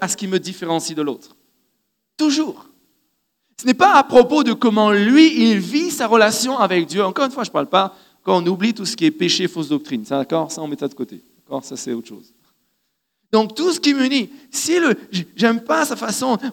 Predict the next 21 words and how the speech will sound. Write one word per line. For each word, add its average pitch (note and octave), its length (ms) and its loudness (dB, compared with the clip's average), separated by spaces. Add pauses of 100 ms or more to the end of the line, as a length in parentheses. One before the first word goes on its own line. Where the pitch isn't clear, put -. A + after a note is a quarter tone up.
(120)
mais G#3 140 0
lui, C4 180 -2
regarde, B3+ 300 -8
il - 40 -10
s'habille G3+ 300 -4
comme G#3 200 -6
ça. A#3 200 -4
Puis, G#3+ 160 -4 (220)
parfois, C#4+ 640 0
on G#3+ 160 0
est G3+ 100 0
plus D#4+ 520 4
perturbé B3+ 920 -6
par G3 180 -4
ce - 100 -8
qui G#3+ 140 -2
nous G3 140 -6
différencie C4+ 1160 -2 (1200)
que C4+ 80 4
par B3 240 4
le A3+ 100 6